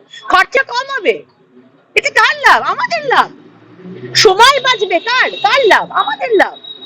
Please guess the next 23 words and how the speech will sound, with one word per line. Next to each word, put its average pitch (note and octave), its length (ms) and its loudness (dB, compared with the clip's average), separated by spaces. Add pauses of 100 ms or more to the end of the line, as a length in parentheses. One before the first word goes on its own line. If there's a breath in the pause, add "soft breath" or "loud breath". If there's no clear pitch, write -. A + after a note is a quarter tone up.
(1200)
সমস্ত A#4+ 420 4
কিছু A#4 240 6
ইলেকশন A#4+ 380 2
হয়ে A4 200 4
গেল, B4 140 -4
এবার A4+ 220 -6
শুধু A4+ 220 -2
কাজ E4+ 300 4
করো G3+ 220 4
পাঁচ D#4+ 280 2
বছর, G#3+ 260 -2
আর F4+ 120 2
কোনো A4 220 -2
চিন্তা D4+ 300 0
নেই, G#3+ 120 -4 (160 loud breath)
আর G#4 140 2
কোনো G#4 180 0
ইলেকশন E4 360 2
নেই, G3+ 100 -2
আবার G#4+ 260 4
পাঁচ F4 140 0
বছর C#4 260 -6
বাদে। F#3 240 -12